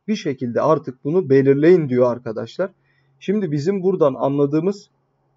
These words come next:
yakın zaman içerisinde yasa da geliyor. Bununla birlikte,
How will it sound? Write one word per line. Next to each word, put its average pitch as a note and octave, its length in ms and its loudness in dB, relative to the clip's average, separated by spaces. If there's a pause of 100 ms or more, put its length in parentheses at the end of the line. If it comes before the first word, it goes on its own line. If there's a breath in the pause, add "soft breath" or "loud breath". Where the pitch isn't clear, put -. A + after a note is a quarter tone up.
(380)
yakın C3+ 340 -2
zaman D#3 300 0
içerisinde C3 580 -4
yasa A2+ 340 -6
da E3+ 80 0
geliyor. E3 400 -2 (480)
Bununla F#3 440 2
birlikte, D3 520 -4